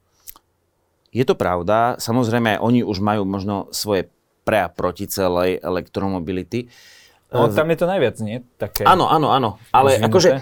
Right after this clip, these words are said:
Speaker 1: tiež už prišli na to, že aj, e, elektrická sieť má nejaké limity.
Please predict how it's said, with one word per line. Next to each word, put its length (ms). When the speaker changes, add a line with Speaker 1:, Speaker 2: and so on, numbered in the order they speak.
Speaker 1:
tiež 240
už 160
prišli 320
na 100
to, 140
že 160
aj, 180
e, 100
elektrická 480
sieť 240
má 180
nejaké 320
limity. 540